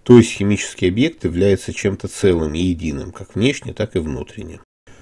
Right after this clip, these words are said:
Условно можно разделить все объекты на природные и искусственные, то есть созданные человеком. Соковыжималка сделана человеком, она искусственная, и она механический объект.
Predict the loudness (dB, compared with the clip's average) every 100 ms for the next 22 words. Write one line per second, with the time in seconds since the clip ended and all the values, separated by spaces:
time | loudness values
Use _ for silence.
0 | -20 -20 -20 -20 -12 -6 6 8 10 10
1 | 8 6 4 2 4 2 2 -4 0 -2
2 | -2 -4 -10 -10 2 2 4 -2 -2 -6
3 | -8 -10 -10 -14 -14 -10 -10 0 2 2
4 | 2 0 0 -2 0 0 -6 -12 -18 -16
5 | -12 -4 -4 -2 0 2 2 0 -4 0
6 | 2 2 0 0 0 0 -6 -12 -16 -2
7 | 0 0 -2 -8 -8 -10 -14 -12 -16 -12
8 | -6 0 0 0 -4 -6 -8 -8 -6 -6
9 | -8 -18 -18